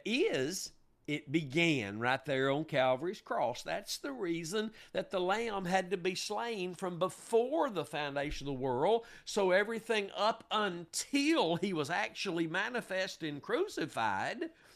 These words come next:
could be covered also, because everything is about the cross.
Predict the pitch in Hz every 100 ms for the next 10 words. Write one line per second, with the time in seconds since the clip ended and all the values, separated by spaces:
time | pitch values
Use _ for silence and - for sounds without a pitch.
0 | _ - 240 175 226 - 226 220 170 214
1 | 240 277 330 - - 135 82 - _ _
2 | _ - 170 175 165 196 240 381 427 339
3 | 196 160 135 151 123 82 - _ _ _
4 | - 190 143 151 147 147 - 175 - 220
5 | 165 87 - - -